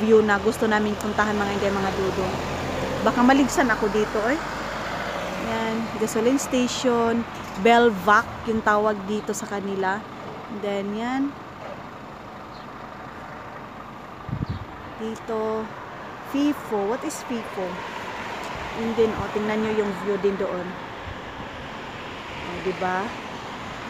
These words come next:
Super napakaganda. Kanina, mga inday, napakaganda yung nadaanan namin. Kaya ngayon nga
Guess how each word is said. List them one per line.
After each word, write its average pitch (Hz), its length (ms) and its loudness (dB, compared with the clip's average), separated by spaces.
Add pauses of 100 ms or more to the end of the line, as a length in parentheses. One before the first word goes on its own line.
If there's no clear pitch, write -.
(100)
Super 208 400 -2
napakaganda. 196 800 -2
Kanina, 381 480 8
mga 330 240 6
inday, 269 320 8
napakaganda 285 640 6
yung 269 160 4
nadaanan 233 480 4
namin. 220 320 2
Kaya 233 320 4 (160)
ngayon 226 320 4
nga 190 160 0